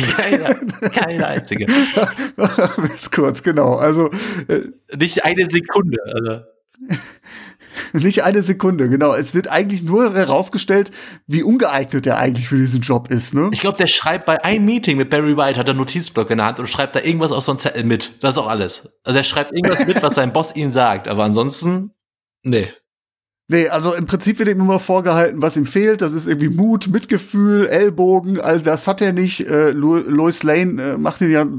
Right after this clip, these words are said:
Speaker 2: zweimal zur Schnecke, dass er halt nicht aggressiv sei. Sie dagegen ist halt tough, ne? Ähm, schlägt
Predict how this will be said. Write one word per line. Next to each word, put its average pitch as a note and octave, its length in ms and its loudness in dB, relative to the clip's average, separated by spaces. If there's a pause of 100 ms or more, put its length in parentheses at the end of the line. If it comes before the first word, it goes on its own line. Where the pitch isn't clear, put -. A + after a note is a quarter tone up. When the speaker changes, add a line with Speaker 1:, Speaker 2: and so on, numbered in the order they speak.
(160)
Speaker 2:
zweimal D#3+ 440 0
zur D#3+ 120 -2
Schnecke, E3+ 480 2
dass D3 160 0
er D3+ 140 4
halt D3 200 -2 (280)
nicht C#3 180 -2
aggressiv C#3+ 540 -2
sei. D#3+ 440 2 (220)
Sie D3 180 2
dagegen E3 380 2
ist C#3+ 160 -2
halt B2+ 200 0
tough, - 440 -4
ne? E3 320 0
Ähm, D3 440 2 (440)
schlägt - 580 -4